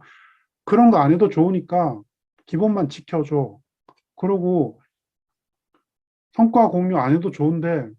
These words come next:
원자재 가격 올라가는 거는 부담해 줘야 되겠어. 뭐 이렇게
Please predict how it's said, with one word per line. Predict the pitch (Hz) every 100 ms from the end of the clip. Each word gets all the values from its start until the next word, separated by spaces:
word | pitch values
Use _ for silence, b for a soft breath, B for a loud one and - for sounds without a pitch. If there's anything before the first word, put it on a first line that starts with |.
| _ _ _ _ _ _ _ _ _ _ _ _
원자재 | 131 147 180 196 196 208 202
가격 | - 143 147 175 170
올라가는 | 175 185 160 156 151
거는 | 143 139 151 180 190 185 _ _ _ _ _ _ _ _ _ _ _ _
부담해 | - 160 196 190
줘야 | 143 147
되겠어. | 147 123 113 - 110 - _
뭐 | 170
이렇게 | 202 220 - 151 151 123